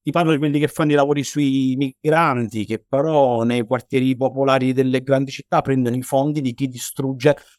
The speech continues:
quei paesi, e per cui queste persone, eh, scappano. E concludo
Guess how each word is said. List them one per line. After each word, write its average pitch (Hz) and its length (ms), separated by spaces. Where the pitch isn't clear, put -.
quei 131 360
paesi, 131 580
e 123 80
per 117 160
cui 139 140
queste 120 280
persone, 117 640
eh, 117 160
scappano. 107 840
E - 280
concludo 170 680